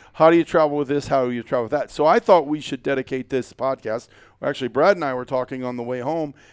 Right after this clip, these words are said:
that maybe we should just do one. And, and actually, I don't, I wanna give c-, credit where credit's due. Kelly was asking too. She's like,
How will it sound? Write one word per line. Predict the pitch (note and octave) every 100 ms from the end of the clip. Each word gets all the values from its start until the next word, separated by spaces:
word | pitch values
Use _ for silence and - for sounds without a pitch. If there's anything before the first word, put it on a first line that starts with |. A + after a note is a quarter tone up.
| _
that | B2 C3
maybe | C#3 D3+ E3
we | D#3 D#3
should | - C#3
just | C3+ C#3+ -
do | D#3
one. | C#3+ C3+
And, | C3 C3+ C#3+ C#3
and | D3+
actually, | G#3+ C#4+ D3 C#3
I |
don't, | C#3 C#3+
I | C#3
wanna | C#3 C3+
give | B2+ A#2 -
c-, | _ _ _
credit | C#3+ B2+
where | A2+
credit's | - C3+ B2+ A2
due. | - C3+ B2+ - _ -
Kelly | D#3+ D#3 D#3+
was | C3+ G#2+
asking | A#2 A#2+ - A#2+ G#2+
too. | C3+
She's | A2 G#2 A2
like, | G#2+